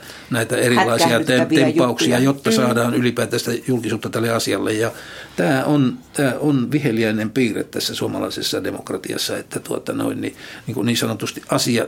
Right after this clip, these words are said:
Speaker 1: asialla ei pääse, niin kuin, vakavilla asioilla ei pääse riittävästi esiin, vaikka se huoli painaa itse asiassa nuorten lisäksi myös meitä vanhoja.
Speaker 2: Joo, eikö se ollut muuten Matti Vanhanen, joka sanoi, kirjoitti kirjan, tai, tai ei, kun, oliko se näin, että mies, joka halusi olla asia? <laughs>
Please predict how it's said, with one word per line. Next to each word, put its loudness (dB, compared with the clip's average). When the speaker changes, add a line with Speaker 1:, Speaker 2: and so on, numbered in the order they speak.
Speaker 1:
asialla 0
ei 0
pääse, -2
niin -4
kuin, -4
vakavilla 0
asioilla 0
ei -6
pääse -4
riittävästi -4
esiin, -4
vaikka -2
se 0
huoli 0
painaa -2
itse -2
asiassa -2
nuorten -2
lisäksi -4
myös -6
meitä -4
vanhoja. -8
Speaker 2:
Joo, 4
eikö 4
se 2
ollut 4
muuten 4
Matti 4
Vanhanen, 4
joka 0
sanoi, 2
kirjoitti 2
kirjan, 4
tai, 6
tai 6
ei, 2
kun, -2
oliko 2
se 4
näin, 6
että 0
mies, 4
joka 2
halusi 2
olla 4
asia? 0
<laughs> -14